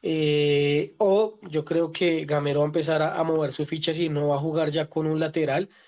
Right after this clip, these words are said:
sino, perdón, no con, con extremo, sino que de pronto va a jugar con, con la línea de tres y de pronto con los dos delanteros, jugando de pronto con Leonardo Castro como de, de falso nueve, como, como ese extremo delantero que puede ser. Entonces yo por eso siento que no, no va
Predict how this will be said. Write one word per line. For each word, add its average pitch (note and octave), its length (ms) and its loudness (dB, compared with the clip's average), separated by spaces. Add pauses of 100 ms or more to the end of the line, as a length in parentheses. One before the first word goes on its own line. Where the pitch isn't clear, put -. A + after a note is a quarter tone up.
(220)
sino, - 340 -2
perdón, E3 280 0
no D#3 120 -2
con, E3+ 280 -2
con E3+ 200 -2
extremo, D3+ 420 -2
sino F3 240 0
que D#3 120 -4
de D3+ 80 0
pronto C#3+ 260 -4
va C#3+ 80 0
a - 20 -6
jugar D#3 320 -4
con, D#3+ 280 -4
con D#3 200 -2
la D3+ 80 2
línea C#3 280 -4
de D#3+ 80 -4
tres D#3 300 -4
y F3 40 0
de D3+ 80 0
pronto C3+ 280 -8
con E3 140 -2
los D#3 140 -2
dos C3+ 100 -6
delanteros, D3+ 600 -2 (680)
jugando F3 300 2
de F#3+ 60 2
pronto E3+ 320 -2
con F#3 260 0
Leonardo D#3 460 0
Castro F3 320 -2
como E3+ 260 0
de, D3 240 0
de C#3 160 -2
falso D3 440 0
nueve, E3 440 2
como, C3+ 380 -6
como C3+ 300 -4
ese D#3+ 680 -2
extremo D3 560 -4
delantero D3 640 -2 (300)
que E3 160 -2
puede D3+ 220 0
ser. D#3 140 0
Entonces D#3 320 -2
yo F3 240 0
por F#3+ 160 0
eso F3 100 -4
siento F3+ 320 -4
que F3+ 160 -4
no, D3+ 340 -4
no D#3 260 -2
va G3 240 0